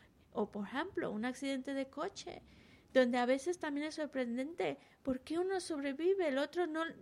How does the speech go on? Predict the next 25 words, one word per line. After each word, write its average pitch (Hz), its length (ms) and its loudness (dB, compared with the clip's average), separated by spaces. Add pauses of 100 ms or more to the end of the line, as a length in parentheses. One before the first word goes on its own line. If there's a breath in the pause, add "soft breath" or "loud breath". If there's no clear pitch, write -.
t-, 320 140 -10
tiene 370 240 0
un 370 120 0
rasguñito. 302 920 0 (600 soft breath)
La 269 140 2
condición 311 560 4
fue 349 280 2 (160)
igual, 269 720 4 (380 soft breath)
pero 247 200 8
el 240 120 6
que 269 120 2
uno 330 220 2
experimente 302 800 4
un, 302 280 0 (100)
una 294 200 4
cosa 214 420 2
y 285 120 4
otro 302 340 2
otra, 359 280 0 (840 soft breath)
es 285 200 0
porque 285 360 0
uno 277 220 0
ha 330 80 -4
creado 262 340 2
la, 220 320 2